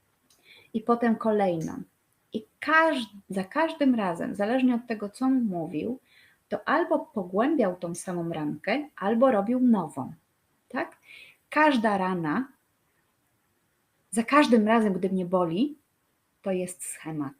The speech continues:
I teraz jak będziecie pracować ze swoimi pacjentami i pacjent wam opowiada coś, co brzmi podobnie jak inna sytuacja,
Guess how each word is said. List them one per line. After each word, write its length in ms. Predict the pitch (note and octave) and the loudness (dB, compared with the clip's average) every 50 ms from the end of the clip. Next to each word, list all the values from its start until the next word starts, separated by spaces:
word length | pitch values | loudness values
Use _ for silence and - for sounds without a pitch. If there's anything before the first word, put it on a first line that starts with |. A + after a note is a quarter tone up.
| _ _ _ _ _ _ _ _ _ _ _ _ _ _ _ _ _ _ _ _ _ | _ _ _ _ _ _ _ _ _ _ _ _ _ _ _ _ _ _ _ _ _
I 60 | - - | -14 -8
teraz 260 | A#3+ A#3+ B3+ A#3 - | -8 -6 -6 -6 -8
jak 120 | G#3 F3 | -8 -6
będziecie 340 | F3 F3+ F3 A#3 A#3 - C#4 | -6 -6 -6 -6 -2 -4 -4
pracować 460 | - - G3 G3 - A3+ G#3 G3 G3 | -2 -4 -8 -8 -8 -6 -6 -6 -6
ze 60 | F#3+ | -8
swoimi 380 | F3+ - - F3 F3+ G3+ A3+ A3+ | -12 -12 -8 -6 -2 -2 -2 -2
pacjentami 920 | A3 G3 F#3+ - - F3+ F3 F3 - - E3+ E3 E3 E3+ F3 G3 - - - - | -2 -6 -12 -10 -8 -8 -8 -8 -8 -8 -6 -6 -4 -4 -4 -4 -4 -6 -6 -10
i 60 | G3+ | -12
pacjent 500 | - - B3 C4+ C4+ - B3 A3 F#3+ F#3 | -8 -4 -4 -4 -2 0 0 0 0 0
wam 180 | G3 F#3+ F#3 - - | -2 -4 -4 -4 -6
opowiada 720 | F#3+ - - F3+ E3+ F3 G3+ B3 D4 C#4 G3 E3+ E3 D#3+ | -8 -6 -6 -6 -4 0 0 0 0 0 -2 -2 -4 -6
coś, 380 | - - - D3+ - - - - | -10 -12 -12 -12 -12 -12 -14 -16
co 220 | _ - F#3+ F3+ | _ -6 -6 -6
brzmi 460 | - - F#3 F#3 G3+ A#3 B3+ C#4 C#4 | -6 -6 -6 2 4 6 6 6 6
podobnie 720 | C4+ - - F#3+ F3 A#3 C#4+ C#4 C#4 A#3+ A3+ G#3+ G3+ - - | 2 0 -2 2 6 6 8 8 8 8 6 6 4 -2 -2
jak 220 | - F#3+ F3+ - - | -2 -2 -2 -2 -2
inna 300 | - B3 C#4+ C#4+ B3+ A3+ | 0 4 4 6 6 4
sytuacja, 800 | - - G3+ - F#3+ E3+ D#3+ D3+ D3+ D3+ - - E3+ G3 B3+ | 0 -4 -8 -6 -4 -4 -2 -4 -4 -6 -8 -8 -6 -6 -6